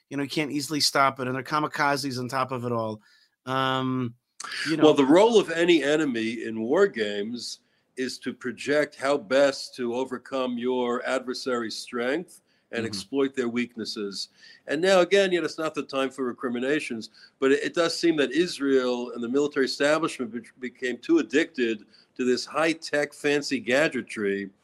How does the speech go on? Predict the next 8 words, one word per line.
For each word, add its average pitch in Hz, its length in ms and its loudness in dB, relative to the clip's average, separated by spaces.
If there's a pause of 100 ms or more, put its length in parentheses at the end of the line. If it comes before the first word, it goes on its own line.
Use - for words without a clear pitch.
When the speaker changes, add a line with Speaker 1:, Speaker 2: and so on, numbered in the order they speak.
(400)
Speaker 2:
which 123 280 -2
they 120 140 0
thought 143 420 2
would, 120 380 0
uh, 113 420 2
solve 131 440 2
their 117 100 2
problems. 107 800 -2